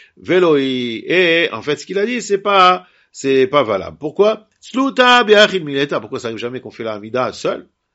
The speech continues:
Ça arrive à Yachid, même si on n'est pas à dix. Mais Kedusha Berabim, Mileta. Et quoi, même la, le Kiddush ? Est-ce que ça veut pas qu'on est plusieurs ? Donc pourquoi maintenant tu viens dire qu'on est plus que dix ? Donc, c'est pour ça qu'on peut pas dire que on,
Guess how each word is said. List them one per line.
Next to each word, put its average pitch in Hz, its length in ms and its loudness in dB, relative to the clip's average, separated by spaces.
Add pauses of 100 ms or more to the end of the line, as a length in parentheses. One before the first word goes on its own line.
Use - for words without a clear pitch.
(120)
Ça - 120 -20
arrive 107 180 -10
à 117 40 -4
Yachid, 185 280 -6
même 90 140 -18
si - 80 -14
on 107 80 -14
n'est 107 100 -12
pas 117 320 -4
à 113 80 -6
dix. 151 260 -10 (240)
Mais - 80 -20
Kedusha 113 300 -4
Berabim, 185 440 0
Mileta. 170 520 -2
Et 87 60 -12
quoi, 113 200 -4
même 101 220 -12
la, 92 80 -12
le 92 320 -14
Kiddush ? 135 380 -8
Est-ce - 320 -20
que - 80 -20
ça 104 60 -6
veut 101 100 -6
pas 117 100 -6
qu'on 104 140 -12
est 98 80 -10
plusieurs ? 156 500 0 (220)
Donc 123 120 -20
pourquoi 202 360 2
maintenant 185 260 -2
tu 147 120 -8
viens 156 140 -4
dire 151 180 0
qu'on 113 100 -8
est 110 40 -4
plus 127 160 -16
que - 80 -6
dix ? 214 300 -8 (320)
Donc, 160 460 0 (260)
c'est 110 80 -20
pour 113 160 -12
ça 139 160 -4
qu'on 135 160 -8
peut 110 180 -10
pas 127 140 -4
dire 127 220 -6
que 123 340 -4 (800)
on, 87 120 -12